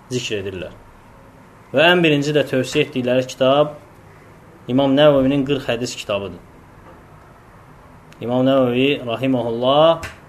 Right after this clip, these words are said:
Peyğəmbər sallallahu əleyhi və səlləmin Cəvamiül Kəlim adlanan hədislərindən qırx hədisi cəm edib.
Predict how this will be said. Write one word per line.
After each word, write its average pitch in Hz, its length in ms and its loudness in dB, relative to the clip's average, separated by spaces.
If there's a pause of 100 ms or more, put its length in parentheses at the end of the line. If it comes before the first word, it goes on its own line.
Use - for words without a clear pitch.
(120)
Peyğəmbər 139 400 0
sallallahu 143 240 0
əleyhi - 20 -2
və 170 60 4
səlləmin 139 400 0
Cəvamiül 147 640 4
Kəlim 131 340 0 (1160)
adlanan 127 420 -2
hədislərindən 127 1080 -4 (300)
qırx 175 240 -4
hədisi 131 380 -4
cəm 123 240 -2
edib. 90 200 -16